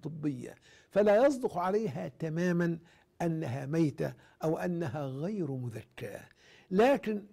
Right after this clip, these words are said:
يعني نظرًا لأن هناك نسبة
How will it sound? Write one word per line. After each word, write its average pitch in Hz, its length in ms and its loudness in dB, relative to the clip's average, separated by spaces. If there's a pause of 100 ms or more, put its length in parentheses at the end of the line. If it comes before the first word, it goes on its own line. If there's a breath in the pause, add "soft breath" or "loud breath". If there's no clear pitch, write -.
يعني 156 460 -2 (260)
نظرًا 180 680 2 (360 soft breath)
لأن 170 360 0
هناك 170 480 -2
نسبة 180 600 -4